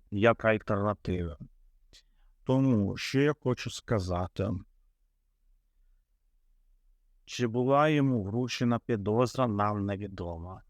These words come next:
Чи підписувався він під нею, також невідомо. Чи надали йому адвоката,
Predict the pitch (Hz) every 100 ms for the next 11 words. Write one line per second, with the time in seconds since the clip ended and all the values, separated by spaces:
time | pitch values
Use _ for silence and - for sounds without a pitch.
0 | - - - 104 107 - - 120 - 113
1 | 107 98 - 98 101 98 107 - 95 98
2 | 98 101 101 - 117 107 - 95 - 95
3 | 92 92 95 87 87 92 - _ _ -
4 | - - - _ _ - - 117 117 110
5 | 120 127 123 113 113 110 107 101 98 107
6 | - 117 123 113